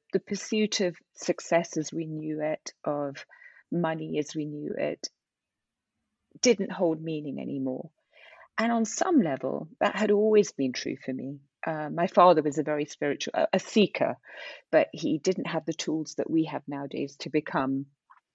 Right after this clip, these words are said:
you know, to really realize it. But I followed in his footsteps. But then again,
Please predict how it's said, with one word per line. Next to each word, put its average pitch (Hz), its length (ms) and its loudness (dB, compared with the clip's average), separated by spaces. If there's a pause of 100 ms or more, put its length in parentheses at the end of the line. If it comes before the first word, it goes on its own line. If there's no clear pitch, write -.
(140)
you 240 140 4
know, 160 120 8
to 185 200 0
really 170 300 8
realize 135 640 2
it. - 240 -4 (1300)
But 220 120 0
I 220 140 8
followed 156 400 4
in 147 120 -2
his 143 180 -10
footsteps. - 600 -4
But - 240 0
then 185 200 -2
again, 143 240 -4